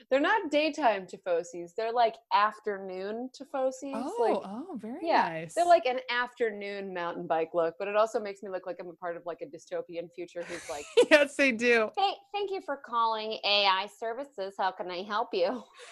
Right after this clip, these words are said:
Speaker 2: You need to have your hair in a slicked back ponytail, though. Yeah.
Speaker 1: Like, red lipstick
Speaker 2: Mm-hmm.
Speaker 1: and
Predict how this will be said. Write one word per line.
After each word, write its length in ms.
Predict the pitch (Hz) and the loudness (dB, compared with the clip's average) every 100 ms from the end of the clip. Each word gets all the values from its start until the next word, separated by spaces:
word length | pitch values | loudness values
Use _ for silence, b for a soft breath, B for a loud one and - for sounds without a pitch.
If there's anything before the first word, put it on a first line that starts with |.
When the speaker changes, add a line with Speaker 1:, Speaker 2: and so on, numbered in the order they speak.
| B | B
Speaker 2:
You 80 | 254 | 2
need 200 | 302 320 | 4 6
to 100 | 294 | 4
have 220 | 269 262 | 4 2
your 120 | 247 226 | 2 0
hair 220 | 240 233 | 2 2
in 140 | 214 | 2
a 60 | 196 | -2
slicked 480 | - 226 247 247 214 | -4 0 0 0 0
back 320 | 214 202 - | 0 0 -6
ponytail, 840 | - 226 208 190 - 175 135 165 | -4 -2 -2 -4 -4 -4 -4 -6
though. 380 | 175 127 - 196 _ 180 | -4 -4 -6 -12 _ -8
Yeah. 240 | 165 - | -6 -6
Speaker 1:
Like, 100 | - - _ _ | -8 -16 _ _
red 240 | 185 165 170 | -14 -12 -8
lipstick 680 | 165 170 - 175 170 190 | -8 -8 -6 0 2 2
Speaker 2:
Mm-hmm. 280 | 208 214 233 | 0 0 0
Speaker 1:
and 140 | 302 | -2